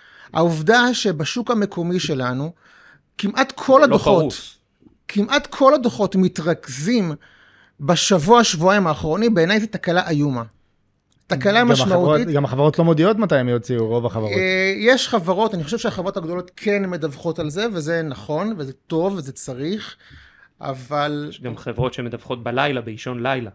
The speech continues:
Speaker 3: כן,
Speaker 1: אה,
Speaker 3: זה,
Speaker 1: זה
Speaker 3: זה מה שמדבר, ביום האחרון יש לך את
Speaker 1: אה,
Speaker 3: החברות
Speaker 1: ב-
Speaker 3: שמשחילות את הדוח.
Speaker 2: חמישי בשמונה בערב.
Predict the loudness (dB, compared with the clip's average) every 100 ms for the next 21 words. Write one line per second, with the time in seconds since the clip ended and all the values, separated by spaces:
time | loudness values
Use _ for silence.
0 | _ -2 -2 2 4 6 6 4 2 4
1 | 6 6 6 4 4 2 2 0 0 0
2 | 2 4 4 4 4 4 4 2 4 4
3 | 2 2 2 0 -2 -4 -6 -6 -4 -2
4 | -2 -2 -4 -4 -2 0